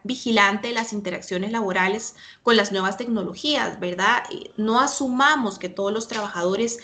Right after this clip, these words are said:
tal vez tienen, eh, las mismas habilidades tecnológicas que algunos otros sí pueden tener, ¿verdad? Este, mm, muy importante estar al tanto del departamento de T I, de darle prontitud, de, de darle celeridad, disculpen, a, a todas estas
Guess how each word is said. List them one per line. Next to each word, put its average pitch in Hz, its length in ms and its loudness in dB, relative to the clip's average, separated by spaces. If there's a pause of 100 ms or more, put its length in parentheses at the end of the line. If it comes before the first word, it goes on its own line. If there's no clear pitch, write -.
(260)
tal 190 140 4
vez 190 200 2
tienen, 226 520 6
eh, 190 120 4
las 185 140 4
mismas 262 380 4
habilidades 185 560 4
tecnológicas 208 880 2 (300)
que - 80 4
algunos 196 400 6
otros 202 260 4
sí 202 120 0
pueden 180 340 2
tener, 156 440 -4
¿verdad? 254 380 4 (460)
Este, 196 600 6
mm, 170 380 2 (120)
muy 226 220 8
importante 247 520 4
estar 220 240 -2
al 220 120 -2
tanto 214 240 -2
del 226 80 -2
departamento 180 600 -2
de 202 140 2
T 196 160 0
I, 202 360 2
de 180 140 4
darle 180 280 4
prontitud, 226 760 0
de, 175 360 0 (340)
de 185 80 2
darle 185 260 6
celeridad, 202 640 2
disculpen, 202 560 -4
a, 180 240 -4
a 185 160 -10
todas 208 320 2
estas 214 480 0